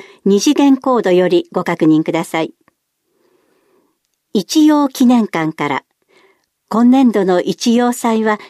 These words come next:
中止となりました。十一月二十三日祝日は入館無料となります。コレクション展、描かれた一葉と作品世界。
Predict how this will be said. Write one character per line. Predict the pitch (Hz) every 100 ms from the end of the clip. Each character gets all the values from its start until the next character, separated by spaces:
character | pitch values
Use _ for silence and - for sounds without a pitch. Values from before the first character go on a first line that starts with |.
| -
中 | - 202
止 | 214
と | 226
な | 208 196
り | 190
ま | 196
し | -
た。 | 147 - _ _ _ _ _ _ _ _ _ _ 190
十 | 170 277
一 | 294 -
月 | 269 269 262
二 | 262 285
十 | 254 254
三 | 247 226
日 | 190 196 180
祝 | 202 - 214
日 | 226 - 214
は | 208 - - -
入 | 190 226
館 | 226 233
無 | 202 185
料 | 208 208
と | 208
な | 185 175
り | 165
ま | 170
す。 | - _ _ _ _ _ _ _ _ _ _ _ _
コ | 202
レ | 262
ク | 294
シ | - 320
ョ |
ン | 254
展、 | - 143 127 _ _ _ _ _ _
描 | 196 220 294
か | 320
れ | 294
た | 247 180 160
一 | 214 208 294 277
葉 | 220 180
と | 175 165 - _
作 | - 180 -
品 | - 262 226
世 | -
界。 | 175 151 147